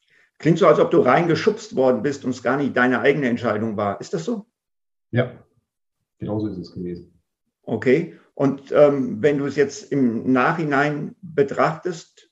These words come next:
Speaker 1: Glücksfall für dich, wie bewertest du's, äh,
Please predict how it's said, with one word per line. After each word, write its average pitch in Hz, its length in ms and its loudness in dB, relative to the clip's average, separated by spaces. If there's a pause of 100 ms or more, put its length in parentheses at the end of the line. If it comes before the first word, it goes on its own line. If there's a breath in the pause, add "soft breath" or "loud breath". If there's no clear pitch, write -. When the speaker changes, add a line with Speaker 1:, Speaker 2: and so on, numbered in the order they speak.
(160)
Speaker 1:
Glücksfall 170 580 -2
für 170 200 -2
dich, 175 400 -6
wie 135 120 -2
bewertest 139 640 2
du's, 165 520 -6
äh, 131 240 2